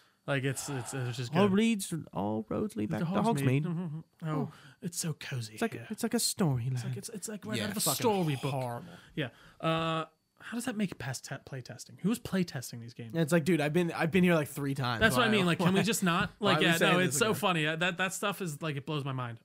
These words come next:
Speaker 1: Uh,
Speaker 2: I, yeah, yeah.
Speaker 1: anyways, Gooch, anything else on, uh, Munfish's Atomic Heart?
Speaker 2: No.
Speaker 1: Well, you would
Speaker 2: Um,
Speaker 1: suggest someone to try it out?
Speaker 2: Yeah, yeah, I think it's on
Speaker 1: Especially
Speaker 2: a Game
Speaker 1: on
Speaker 2: Pass. How
Speaker 1: Game
Speaker 2: much
Speaker 1: Pass.
Speaker 2: was it? I mean, I bought it. I don't even know why.
Speaker 1: To buy it?
Speaker 2: Is it seventy
Speaker 1: I think
Speaker 2: bucks?
Speaker 1: it's a seventy dollar game. Yeah.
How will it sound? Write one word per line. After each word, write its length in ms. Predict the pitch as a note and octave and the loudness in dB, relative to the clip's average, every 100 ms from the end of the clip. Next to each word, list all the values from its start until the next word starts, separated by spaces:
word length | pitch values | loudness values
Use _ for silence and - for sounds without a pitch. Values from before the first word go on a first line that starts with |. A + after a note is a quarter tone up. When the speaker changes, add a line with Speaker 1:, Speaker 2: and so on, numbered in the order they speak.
| - | 0
Speaker 1:
Uh, 40 | |
Speaker 2:
I, 360 | D#3+ D#3 D3+ - E3+ | 4 4 2 -4 -2
yeah, 200 | D#3 - C#3+ - | -2 -2 -16 -20
yeah. 100 | - - - _ | -20 -20 -20 _
Speaker 1:
anyways, 440 | F3+ G#3 D#3+ C3 A#2+ | 0 4 4 2 0
Gooch, 180 | D3+ F#3+ | 0 2
anything 220 | G#3+ F#3 | 0 0
else 180 | E3+ E3+ | 0 0
on, 160 | D#3 | -2
uh, 80 | C#3+ - - | -4 -8 -2
Munfish's 540 | D#3+ D3 D#3+ - D3+ | -2 0 -2 -2 -6
Atomic 400 | C#3 C3+ C#3+ C#3 | -6 -8 -6 -6
Heart? 240 | - C3 - _ _ _ _ _ _ - _ _ _ E4 - _ _ _ | -6 -6 -8 _ _ _ _ _ _ -20 _ _ _ -20 -20 _ _ _
Speaker 2:
No. 520 | F#3+ F3 A3 A#3 A2+ - _ _ _ - - | 0 2 4 4 0 -6 _ _ _ -12 2
Speaker 1:
Well, 200 | F3+ F3 | 6 8
you 60 | F3 | 8
would 80 | F3 | 8
Speaker 2:
Um, 40 | |
Speaker 1:
suggest 460 | F#3 F#3 F3 - E3+ | 6 2 2 -2 -2
someone 280 | F3+ E3+ D3+ | 2 2 0
to 120 | C#3+ | -4
try 240 | D#3+ C3+ | -2 -2
it 60 | A#2 | -2
out? 120 | G#2 _ _ _ _ | -8 _ _ _ _
Speaker 2:
Yeah, 360 | G#3+ G4+ A4+ C3+ - | 4 6 6 2 -4
yeah, 200 | C4 A#3 | 4 6
I 80 | G3 | 6
think 140 | G#3 | 4
it's 100 | G3+ | 4
on 120 | G#3 G3 | 4 6
Speaker 1:
Especially 240 | C4 - A3+ | 6 6 6
Speaker 2:
a 20 | |
Game 40 | F#3+ | 4
Speaker 1:
on 60 | |
Speaker 2:
Pass. 80 | E3 | 4
How 80 | A#3 | 4
Speaker 1:
Game 60 | F#4 | 4
Speaker 2:
much 80 | D3+ | 4
Speaker 1:
Pass. 120 | A#3 | 4
Speaker 2:
was 140 | C4+ | 4
it? 160 | E4 - _ - | 0 -6 _ -2
I 120 | F#3+ | 2
mean, 120 | F#3 | 6
I 100 | F3 | 4
bought 280 | D3 B2+ A#2+ | 4 0 -2
it. 60 | A2+ | -6
I 100 | A2+ | -10
don't 120 | B2+ | -10
even 120 | A2+ | -10
know 120 | A2+ A2 | -10 -8
why. 220 | G#2 A#2 | -8 0
Speaker 1:
To 100 | F3 | 2
buy 300 | D#3+ D3 F3 | 4 2 2
it? 80 | A#3+ | 0
Speaker 2:
Is 80 | D#3+ | -2
it 40 | |
seventy 300 | - G3+ A3 | 2 2 4
Speaker 1:
I 20 | |
think 160 | G3 C4+ | 4 4
Speaker 2:
bucks? 80 | D4 | 4
Speaker 1:
it's 100 | F#3 | 0
a 40 | |
seventy 180 | F#3 D#3 | 0 0
dollar 180 | D3 C#3 | 0 0
game. 240 | C#3+ E3+ F#3 | 0 0 2
Yeah. 180 | F#3+ | 2